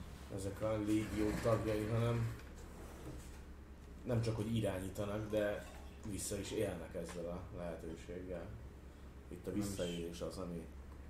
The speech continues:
Speaker 2: Nem is akár, hogy
Speaker 1: zavar.
Speaker 2: nem is akár, hogy láttad azokat a, gondolom, te is észrevetted, azokat a jeleket, amiket ott Björnnel beszélgettek?
Speaker 1: Persze.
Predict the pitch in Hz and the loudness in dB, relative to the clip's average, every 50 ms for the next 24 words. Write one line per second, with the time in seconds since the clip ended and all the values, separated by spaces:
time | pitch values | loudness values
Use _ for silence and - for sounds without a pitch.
0 | - - - - - 107 - - 92 95 101 101 110 113 - 90 82 73 71 64 | 0 4 6 6 6 4 2 -2 -4 -4 -4 -4 -4 -2 -2 0 0 0 0 0
1 | 62 62 - - - - - - - - - - - - - - - - - - | -2 -2 -4 -4 -6 -6 -6 -6 -4 -2 -2 0 0 0 0 0 0 0 -2 -2
2 | - - - - - - - - - - - - - - - - - - - 170 | -4 -4 -4 -4 -4 -4 -4 -4 -6 -6 -6 -6 -8 -8 -8 -10 -10 -6 -2 2
3 | 147 123 113 113 127 120 - 117 107 107 107 110 117 117 117 117 120 123 123 123 | 4 4 4 4 2 2 2 0 0 0 2 2 4 4 2 2 2 0 0 0
4 | 120 - 147 151 147 - 160 147 160 147 - 156 151 - - - - - - - | 0 0 0 0 0 0 0 -2 -2 -2 -2 -2 -4 -4 -6 -8 -10 -10 -10 -10
5 | - - - - - - - - - - - 123 113 113 110 113 123 113 107 107 | -12 -12 -12 -12 -12 -12 -12 -12 -10 -6 -4 -2 0 0 0 2 2 0 0 0
6 | - 120 120 117 - - 131 127 127 120 - - 147 160 160 - - - - - | -2 -2 -4 -2 -2 -2 0 0 0 -2 -2 -4 -6 -6 -6 -8 -10 -12 -12 -12
7 | - - - - - - - - - - - - - - - - - - - - | -12 -12 -12 -12 -12 -12 -12 -12 -12 -10 -10 -12 -12 -12 -12 -14 -14 -12 -12 -12
8 | - - - - - - - - - 135 135 123 139 139 139 135 139 147 143 139 | -12 -12 -12 -12 -12 -12 -12 -10 -8 -8 -6 -6 -4 -4 -4 -4 0 2 2 2
9 | 135 135 135 131 - - 143 139 - - - - - - - - - - 127 131 | 2 2 0 0 -2 -2 -4 -4 -4 -8 -8 -8 -12 -12 -12 -12 -10 -8 -6 -6
10 | 123 117 131 123 - - - - - - - 131 120 123 139 139 135 131 135 139 | -4 -4 -4 8 10 10 10 10 6 -2 -6 -6 -2 0 2 2 2 2 2 2
11 | 135 131 135 127 - - 139 135 131 135 135 139 - - 147 147 - - - - | 2 2 0 0 -2 -2 -2 -2 -2 -2 -4 -4 -4 -6 -6 -6 -6 -8 -12 -12
12 | - - - - - - - - 101 - - - - | -12 -14 -14 -14 -12 -10 -8 -8 -8 -8 -8 -10 -10